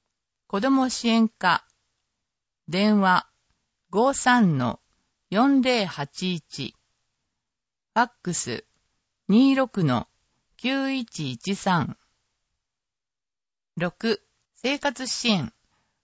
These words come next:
松坂みんなの商品券販売は十月まで。販売期限、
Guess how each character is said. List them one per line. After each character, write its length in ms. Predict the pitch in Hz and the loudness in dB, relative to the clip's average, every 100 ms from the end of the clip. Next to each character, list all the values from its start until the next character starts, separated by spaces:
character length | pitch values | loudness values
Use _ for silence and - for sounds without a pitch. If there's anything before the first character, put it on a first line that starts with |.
| _ | _
松 220 | 165 185 | -6 -6
坂 420 | - 285 - 139 - _ | -4 -4 -4 -8 -10 _
み 160 | 190 254 | 0 0
ん 80 | 294 | 2
な 100 | 285 | 0
の 140 | 226 | 0
商 260 | - 202 208 | 0 0 0
品 300 | 190 190 175 | 0 -2 -2
券 360 | - 127 113 - | -4 -6 -6 -8
販 300 | - 202 240 | -2 0 2
売 280 | 220 214 202 | 2 0 0
は 260 | 180 175 - | 0 -2 -4
十 280 | 135 170 262 | -8 -4 -2
月 300 | 269 262 233 | -4 -2 2
ま 160 | 226 190 | 2 0
で。 180 | 120 - _ _ _ _ _ _ _ _ _ _ _ _ _ _ _ _ _ | -4 -12 _ _ _ _ _ _ _ _ _ _ _ _ _ _ _ _ _
販 220 | 254 277 | 0 2
売 240 | 269 269 240 | 2 0 -2
期 160 | 240 | -6
限、 260 | 190 143 | -4 -8